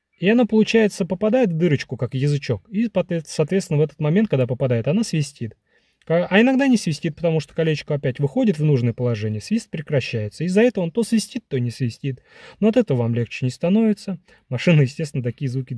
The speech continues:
издавать не должна. Поэтому я это просто колечко взял, почистил и приклеил на нужное место на суперклей. И после этого свистеть перестало. <laughs> Хотя, конечно, по идее, наверное, нужно заменить, а,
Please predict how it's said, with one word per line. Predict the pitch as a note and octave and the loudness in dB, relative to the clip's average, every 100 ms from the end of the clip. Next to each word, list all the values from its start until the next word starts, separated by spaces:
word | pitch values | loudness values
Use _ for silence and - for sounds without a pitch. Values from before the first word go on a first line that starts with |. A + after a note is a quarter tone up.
| C3 D3+ | -8 -6
издавать | A#2+ B2 B2+ | 0 0 0
не | B2 | -2
должна. | A2+ G#2+ G#2+ G2 _ - - - | -2 -2 -6 -8 _ -20 -20 -6
Поэтому | - G3+ G3 | 0 2 4
я | G3+ | 2
это | F#3+ - | 2 -2
просто | F#3+ D#3 D3 | -4 -4 -6
колечко | - E3 D#3 - | -2 0 -2 -4
взял, | C3 C#3+ A#3 C4 - _ _ _ | -6 -2 -2 -4 -10 _ _ _
почистил | C3+ - A#3 A3 A3 G3 - | -4 0 0 0 -4 -4 -4
и | G#3 A#3+ | -2 0
приклеил | D3 C#3+ F3 E3+ C3+ | -2 -2 0 2 2
на | B2+ B2+ | 2 2
нужное | B2+ A#2+ B2 C#3+ | 2 2 0 0
место | G3+ G#3+ - E3+ C#3 | 0 -2 -4 -4 -2
на | C3 D3+ | -4 -4
суперклей. | - B2 B2 - G#2+ F#2+ _ _ - - _ | -6 -8 -8 -8 -8 -8 _ _ -20 -20 _
И | F#3+ | -8
после | - D#3+ C#3 | -4 -2 0
этого | C#3+ B2 | 0 -2
свистеть | - G#2+ - B2+ - | -6 -6 -4 -4 -4
перестало. | B2 A#2 - G#2 A#2 C#3 - - | -4 -4 -6 -10 -10 -12 -16 0
<laughs> | - - - - _ - - - - - | 0 0 -6 -8 _ -20 -18 -18 -14 -8
Хотя, | - C#3 A#3 | -6 -2 -2
конечно, | D3+ D#3+ - C3 | 0 -2 -4 -8
по | B2+ | -6
идее, | A#2+ B2+ D3 | -4 -2 -2
наверное, | A2+ A#2+ A2+ | -2 -4 -4
нужно | A2+ B2 A2+ | -4 -4 -4
заменить, | G#2 A2 A2 A#2+ C3 - D3 | -2 -2 0 0 -2 -6 -10
а, | A#2 A2+ G#2+ | -6 -6 -8